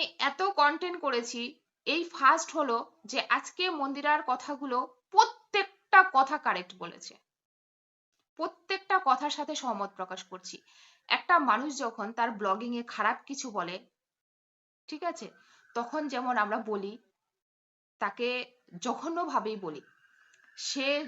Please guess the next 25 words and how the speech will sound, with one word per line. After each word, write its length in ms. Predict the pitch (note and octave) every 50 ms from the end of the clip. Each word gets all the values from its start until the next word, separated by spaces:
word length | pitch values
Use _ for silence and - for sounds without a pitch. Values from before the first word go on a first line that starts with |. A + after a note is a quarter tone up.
| G3+ -
যদি 280 | - B3 C4 C4 D#4+ F4 F#4+
তার 200 | - C4 A#3 A#3
ব্লগিং 360 | A3 A3 G#3 G3+ G#3 A3 A3 A#3
এ 100 | A3+ A#3 C4 B3 G#3 -
ভালো 320 | - - A3 A3 B3+ C4+ C#4+
কিছু 240 | C#4 C#4 B3 - C#4
কথা 260 | - A#3 G3+ G3+ A3 G#3+
বলে, 220 | F#3 E3+ D#3 - - - _ _
যেটার 300 | F#3+ - A#3+ - B3 B3
থেকে 160 | - C#4 A#3+ A#3
কিছু 220 | - B3 A#3+ - C4
শিক্ষণীয় 640 | - - - A#3+ G#3+ A3 - C4 B3 B3+ C4+ C4 B3+
আছে, 280 | A3 D#3+ D3 - - - - _ _ _ _ _ _ _ _ _ _ _ _ _ - - _ -
সেটাও 440 | - - B3+ G#3+ A3 A#3+ A#3+ A#3 G3 G#3 - - - - - - - - _
আশা 220 | - A3 A#3 C#4+ C#4
করি 180 | C4+ A#3+ B3+ A#3+
বলার 300 | G#3 G#3+ G#3 G#3+ A3 A3 G3+
রাইট 240 | F#3 F3+ F#3+ F#3+ G#3
আছে 240 | G3 F#3+ - A#3 A#3+ C#4+ A#3
বা 120 | G#3 G#3 - - -
উচিত 300 | C4 B3+ - B3 - - _ _ _ _ _ _ _ _ _ _ -
একটা 180 | G3+ - A3+ A#3
কন্ট্রোভার্সি 460 | A3+ F#3+ F3+ F#3 F#3 G3 G3 - -
ক্রিয়েটার 360 | - - G3 E3+ D#3+ E3 E3 E3
হিসাবে। 320 | F3+ E3+ F3 D#3+ D#3+ -